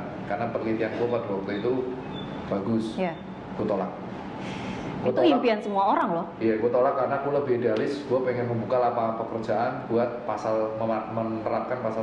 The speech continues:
Speaker 1: tiga empat di Indonesia, fakir
Speaker 2: Hmm.
Speaker 1: miskin dan anak terlantar dipelihara oleh negara.
Speaker 2: Iya.
Speaker 1: In reality, not. In reality enggak. Jadi gua membuat bisnis Susan Care itu udah dari lama, dan
Speaker 2: Hmm.
Speaker 1: gua menerapkan, gua mengorbankan beasiswa supaya, uh, gua bisa, uh,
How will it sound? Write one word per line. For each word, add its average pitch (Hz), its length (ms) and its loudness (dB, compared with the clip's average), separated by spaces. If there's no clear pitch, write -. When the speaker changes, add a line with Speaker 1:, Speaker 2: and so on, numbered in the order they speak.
Speaker 1:
tiga 104 240 -2
empat 110 160 -2
di 101 120 -4
Indonesia, 98 520 -2
fakir 107 240 -2
Speaker 2:
Hmm. 101 80 -6
Speaker 1:
miskin 117 280 -6
dan 107 80 0
anak 104 200 0
terlantar 101 360 -2
dipelihara 104 360 -2
oleh 104 160 -2
negara. 98 260 -2
Speaker 2:
Iya. 185 100 2
Speaker 1:
In 113 120 -2
reality, 110 520 0
not. 98 320 -2
In 107 140 0
reality 110 340 0
enggak. 101 160 2
Jadi 101 240 0
gua 120 140 2
membuat 104 280 0
bisnis 110 240 -2
Susan 110 400 -2
Care 107 240 -2
itu 123 80 -2
udah 123 160 0
dari 101 160 -2
lama, 101 560 -2
dan 185 160 2
Speaker 2:
Hmm. - 0 -
Speaker 1:
gua 123 160 2
menerapkan, 113 480 0
gua 127 160 -2
mengorbankan 107 480 0
beasiswa 101 480 0
supaya, 120 720 0
uh, 95 240 0
gua 127 160 2
bisa, 123 560 0
uh, 101 400 2